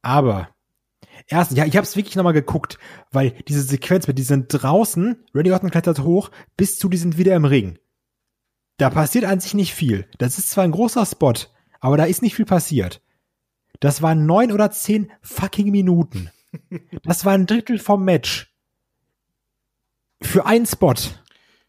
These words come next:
Speaker 1: Das war richtig langweilig. Und zwar, das Problem war erstmal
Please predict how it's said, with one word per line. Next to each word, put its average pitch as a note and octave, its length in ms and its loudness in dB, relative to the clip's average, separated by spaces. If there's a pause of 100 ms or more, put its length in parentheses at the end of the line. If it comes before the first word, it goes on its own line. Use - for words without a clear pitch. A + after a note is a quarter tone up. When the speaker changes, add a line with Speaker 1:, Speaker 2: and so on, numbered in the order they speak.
(580)
Speaker 1:
Das E3+ 260 0
war F#3+ 220 0 (540)
richtig A3+ 300 -2
langweilig. C#3+ 640 0
Und D#3+ 140 -8
zwar, B2 300 -2 (120)
das - 160 -2
Problem F#3+ 220 0
war F#3 60 -4
erstmal F#3+ 260 -2